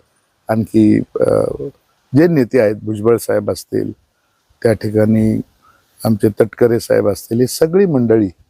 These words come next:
दिलीप दा-, दिलीप वळसे पाटील असतील, हे राज्यातले सर्व नेते हे साहेबाचेच कार्यकर्ते आहेत. आणि साहेबांच्या विषयी निवडणूक, निवडणूक आणि साहेब असा जर प्रत्येक वेळेला आपण विषय घेतला तर मतांतर होईल.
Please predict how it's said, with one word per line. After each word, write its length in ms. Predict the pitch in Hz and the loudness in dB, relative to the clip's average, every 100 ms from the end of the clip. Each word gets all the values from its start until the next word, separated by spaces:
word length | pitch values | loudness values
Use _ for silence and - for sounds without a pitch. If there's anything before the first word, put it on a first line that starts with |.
| _ | _
दिलीप 240 | 113 110 113 | -2 0 2
दा-, 280 | 110 107 | 2 2
दिलीप 340 | 107 113 110 110 | 0 0 0 0
वळसे 260 | 98 - | -2 -4
पाटील 320 | 107 101 110 107 | -4 -2 0 0
असतील, 300 | - 104 98 _ _ _ _ - | -2 -4 -6 _ _ _ _ 0
हे 100 | 156 | 2
राज्यातले 540 | 147 120 127 135 156 143 | 2 0 -2 -2 -2 -2
सर्व 340 | 147 135 156 | 0 2 2
नेते 300 | 143 131 147 | 0 -4 -4
हे 120 | 139 | -6
साहेबाचेच 600 | 135 123 120 127 - - | -6 -2 2 2 0 -6
कार्यकर्ते 680 | - 120 113 104 110 104 113 | -2 -2 0 -2 -4 -2 -4
आहेत. 260 | 78 98 95 _ _ - _ | -4 -8 -12 _ _ -20 _
आणि 200 | 127 143 | 0 0
साहेबांच्या 720 | 139 - 107 120 143 147 - 156 | 2 2 2 2 0 0 2 2
विषयी 420 | 143 120 147 147 | 0 -4 -4 -2
निवडणूक, 560 | 135 131 139 143 151 - - | 2 4 4 2 -4 -8 -6
निवडणूक 680 | 131 139 156 156 165 160 151 | 0 4 4 4 0 0 -2
आणि 180 | 156 | -2
साहेब 340 | 135 139 117 120 _ _ _ _ _ 135 | 0 2 2 0 _ _ _ _ _ -6
असा 380 | 131 165 160 156 | -2 0 2 4
जर 160 | 160 | 2
प्रत्येक 460 | 143 147 - 156 143 | 2 -2 -2 -2 2
वेळेला 240 | 156 151 | 2 4
आपण 220 | 143 143 | 0 -2
विषय 380 | 135 131 - 139 | -4 -4 0 2
घेतला 320 | 123 117 117 | 2 -2 -2
तर 160 | 110 120 | -2 -2
मतांतर 600 | 117 120 - 139 127 123 | 0 0 0 -2 0 0
होईल. 240 | 113 101 | 0 -2